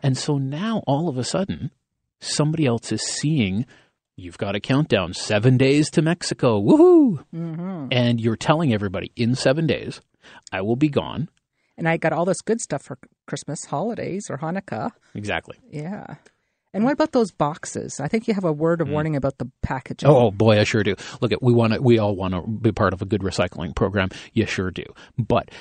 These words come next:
Speaker 1: you really wanna be careful at this time of year when you're putting the boxes from, again, those same gifts I already mentioned. If you're getting tablets or,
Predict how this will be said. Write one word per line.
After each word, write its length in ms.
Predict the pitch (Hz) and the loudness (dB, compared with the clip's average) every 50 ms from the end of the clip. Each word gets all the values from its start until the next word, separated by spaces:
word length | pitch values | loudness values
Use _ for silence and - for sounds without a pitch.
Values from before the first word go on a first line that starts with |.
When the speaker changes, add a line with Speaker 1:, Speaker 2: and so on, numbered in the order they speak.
| - - | -10 -4
Speaker 1:
you 180 | - 120 110 101 104 | 0 2 2 2 2
really 840 | 101 107 113 120 120 127 131 131 131 131 131 131 131 127 123 127 123 | 0 -2 0 0 2 4 6 6 8 8 8 8 8 6 6 6 6
wanna 280 | 117 113 110 110 107 104 | 6 4 4 4 4 2
be 80 | 104 | 0
careful 360 | 98 - 107 98 92 - - 87 | 0 0 0 -2 -2 -2 -6 -6
at 100 | - - | -4 -2
this 180 | 113 117 - | -2 -2 -2
time 240 | - - 131 139 147 | -2 0 0 2 0
of 140 | 139 131 - | 0 0 -2
year 260 | 101 101 101 98 92 - - - - - - - | 0 0 0 0 -2 -4 -8 -14 -14 -16 -10 -4
when 320 | - 117 107 107 107 107 110 | -2 0 2 4 4 4 2
you're 120 | 113 113 | 0 0
putting 400 | - - - - 107 104 104 104 | -2 0 2 2 4 4 2 0
the 60 | 101 92 | 0 -2
boxes 480 | - 98 98 98 95 - - 104 - | -2 -2 -4 -4 -4 -6 -6 -8 -8
from, 440 | - - - - 113 104 101 104 - | -8 -10 -4 0 0 0 2 0 0
again, 240 | - 127 107 131 117 | -2 0 2 2 2
those 180 | 113 110 107 - | 4 2 2 2
same 240 | - 120 113 117 113 | 4 4 4 4 2
gifts 240 | 117 113 - - | 0 -2 -4 -4
I 60 | 104 98 | -4 -2
already 280 | 95 101 95 95 92 87 | -2 -4 -4 -6 -6 -6
mentioned. 340 | 85 82 85 - - 95 | -6 -6 -6 -6 -6 -8
If 120 | 95 - - | -8 -10 -12
you're 100 | 98 92 | -12 -10
getting 320 | - 101 101 104 104 101 | -8 -6 -4 -4 -4 -4
tablets 600 | - - - 101 98 98 95 98 98 - - - | -4 -4 -2 -2 -2 -2 -4 -6 -10 -10 -10 -8
or, 260 | 92 92 95 90 87 | -4 -2 -2 -2 -2